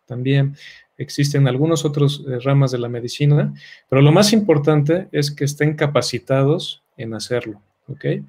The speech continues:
Aquí realmente no importa qué especialidad, sino que sí lo sepa hacer muy bien.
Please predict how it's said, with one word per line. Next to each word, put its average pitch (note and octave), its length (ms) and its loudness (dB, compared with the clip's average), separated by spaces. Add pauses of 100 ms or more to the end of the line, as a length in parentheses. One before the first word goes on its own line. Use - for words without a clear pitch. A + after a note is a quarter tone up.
(320)
Aquí C#3+ 200 0
realmente F3 460 4
no D#3 100 2
importa D3 600 -2 (180)
qué C#3+ 100 -2
especialidad, C#3 640 -4
sino B2 280 -10
que A#2+ 140 -12
sí D#3+ 440 -4
lo D3 140 0
sepa D3 300 -2
hacer C3+ 240 -4 (180)
muy C#3+ 440 2
bien. B2 300 -6